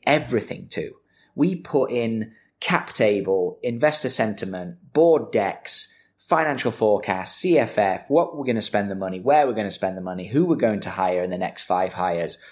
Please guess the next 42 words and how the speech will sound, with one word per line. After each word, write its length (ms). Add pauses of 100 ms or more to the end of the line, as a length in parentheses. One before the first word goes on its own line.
(140)
details 420
on 140
everyone 380
who 120
works 320
for 120
the 80
business, 540 (420)
the, 120
the, 260 (160)
the 100
tam, 500
the 120
som, 440
all 260
the 80
acronyms 540
that 100
you 140
can 180
possibly 480
think 300
of, 240 (320)
we 100
dumped 400
in 100
a 60
very 300
sophisticated 800
Notion 420
room. 240 (640)
After 240
the 80
coffee 320
chat 260
deck, 260
we 80
sent 260
them 120
an 60
individual 500
link. 420